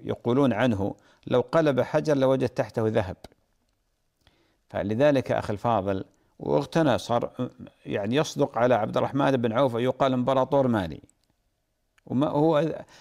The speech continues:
هاجر ما عنده شيء، ما، لا، لا يملك إلا إزار، ثوب فقط يستر عورته. فلذلك أخي الفاضل، بارك الله فيك،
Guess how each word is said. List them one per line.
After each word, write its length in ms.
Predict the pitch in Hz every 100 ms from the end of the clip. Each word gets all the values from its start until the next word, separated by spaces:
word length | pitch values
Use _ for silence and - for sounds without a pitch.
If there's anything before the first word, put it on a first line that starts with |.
| _
هاجر 360 | - 165 170 160
ما 140 | 175
عنده 240 | 165 170 160
شيء، 300 | - 160 -
ما، 200 | 131 151
لا، 180 | 135 156
لا 200 | 151 165
يملك 260 | 180 165 151
إلا 240 | 156 147
إزار، 300 | 139 165 156 - _ _
ثوب 240 | - 170
فقط 340 | 131 165 - 123
يستر 280 | - - 123
عورته. 360 | 135 104 - _ _ _ _ _ _ _ _ _ _ _ _ _ _ - _ _ _ -
فلذلك 600 | 110 113 120 151 143 139
أخي 200 | 120 -
الفاضل، 360 | 110 120 110
بارك 320 | 107 120 110 107
الله 180 | 98
فيك، 400 | 87 127 143 -